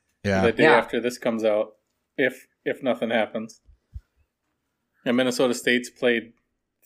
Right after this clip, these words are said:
Speaker 2: three games?
Speaker 1: Bemidji's played three games.
Speaker 2: I think Minnesota State has too, 'cause I don't think
Speaker 1: Uh,
Speaker 2: they
Speaker 1: yeah,
Speaker 2: played this
Speaker 1: okay.
Speaker 2: weekend unless they played the, they haven't played any,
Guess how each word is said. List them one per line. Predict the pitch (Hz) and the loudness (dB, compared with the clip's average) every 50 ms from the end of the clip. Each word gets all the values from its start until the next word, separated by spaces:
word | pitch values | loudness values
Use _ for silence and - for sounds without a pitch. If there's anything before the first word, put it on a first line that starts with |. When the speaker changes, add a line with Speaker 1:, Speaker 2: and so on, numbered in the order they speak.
| - - | -10 -4
Speaker 2:
three | 120 123 123 127 | -2 -2 0 0
games? | 147 160 170 196 202 - - - - - _ _ _ _ _ _ _ _ _ _ _ _ _ _ - - - | 0 -2 -2 -2 -6 -8 -14 -20 -20 -20 _ _ _ _ _ _ _ _ _ _ _ _ _ _ -16 -12 -4
Speaker 1:
Bemidji's | 104 127 127 123 131 127 120 117 104 92 | -2 0 0 2 0 0 0 -2 -4 -2
played | - 107 98 92 - | -2 -2 -2 -2 -2
three | - 95 92 90 | -2 -2 0 0
games. | 92 90 90 90 92 - - - - - _ _ _ _ _ _ _ - | 0 -2 -2 -4 -8 -10 -14 -16 -20 -20 _ _ _ _ _ _ _ -2
Speaker 2:
I | 113 | 0
think | 117 135 131 117 | 0 0 0 0
Minnesota | 123 135 127 123 - 147 127 120 | 0 0 0 0 0 -2 -2 -2
State | - - - 131 135 143 139 | -4 -2 -2 -2 -2 0 0
has | 147 131 117 - | 0 -2 -2 -2
too, | - - 165 143 - | -4 -2 -2 -2 -2
'cause | - - 123 | -2 0 0
I | 117 | 0
don't | 123 127 120 | 2 0 0
think | 104 107 107 | 0 0 0
Speaker 1:
Uh, | 104 | 2
Speaker 2:
they | 120 120 104 | 0 0 2
Speaker 1:
yeah, | 101 101 | 2 2
Speaker 2:
played | 98 117 113 107 107 | 2 2 2 0 -2
this | 113 110 | -2 0
Speaker 1:
okay. | 98 101 | 0 0
Speaker 2:
weekend | 113 110 - 113 110 107 113 | -2 -2 -2 -2 -2 0 0
unless | 113 113 113 110 - | 0 0 0 -2 0
they | - 120 113 - - _ _ _ _ _ _ _ _ _ - | -2 -2 -2 -2 -8 _ _ _ _ _ _ _ _ _ -6
played | - 127 120 113 110 110 | -2 0 0 0 -2 -2
the, | - 113 110 107 107 104 - _ _ _ - - - - - _ _ _ _ | -2 0 0 0 0 -4 -6 _ _ _ -20 -20 -20 -20 -20 _ _ _ _
they | - 131 | 0 2
haven't | 135 147 131 - | 2 2 0 0
played | - 139 135 123 | 2 2 4 4
any, | 127 123 123 113 113 - - | 2 2 2 0 -2 -6 -16